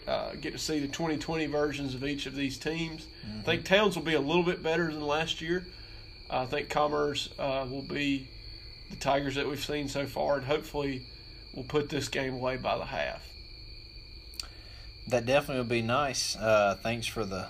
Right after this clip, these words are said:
Speaker 2: the preview there, Saul. Everybody always enjoys the S-, Uncle Saul preview.
Speaker 1: I'm glad.
Speaker 2: Um, I'll tell you what, may have to cover it next year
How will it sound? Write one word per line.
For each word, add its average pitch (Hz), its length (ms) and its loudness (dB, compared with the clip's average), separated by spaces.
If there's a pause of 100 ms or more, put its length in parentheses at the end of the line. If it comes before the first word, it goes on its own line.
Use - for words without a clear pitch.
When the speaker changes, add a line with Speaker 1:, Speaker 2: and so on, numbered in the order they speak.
(180)
Speaker 2:
the 107 80 -8
preview 175 500 -2
there, 95 160 -4
Saul. 120 300 -2
Everybody 135 340 2
always 117 280 0
enjoys 104 380 -2
the 98 60 -8
S-, - 180 0
Uncle 107 240 -4
Saul 101 400 2
preview. 104 520 -2 (240)
Speaker 1:
I'm 208 160 -4
glad. 117 240 -2
Speaker 2:
Um, 95 540 6 (120)
I'll 107 160 0
tell 147 140 4
you 131 160 2
what, 131 320 6 (1800)
may 117 280 4
have 147 80 4
to - 80 -10
cover 131 300 4
it 104 100 0
next 120 340 0
year 98 320 -2